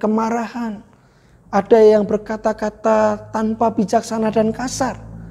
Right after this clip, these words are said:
Hal tersebut, Bapak, Ibu, Saudara, tidak berarti meniadakan keharmonisan dan kebahagiaan keluarga. Bukan berarti ketika kita menghadapi keluarga yang tidak sempurna, kita lari dari kenyataan.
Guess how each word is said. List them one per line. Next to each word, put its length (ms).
Hal 160
tersebut, 560
Bapak, 240
Ibu, 80
Saudara, 400
tidak 400
berarti 560
meniadakan 880
keharmonisan 1040
dan 240
kebahagiaan 720
keluarga. 560
Bukan 320
berarti 320
ketika 320
kita 240
menghadapi 640
keluarga 400
yang 160
tidak 320
sempurna, 720
kita 240
lari 400
dari 160
kenyataan. 720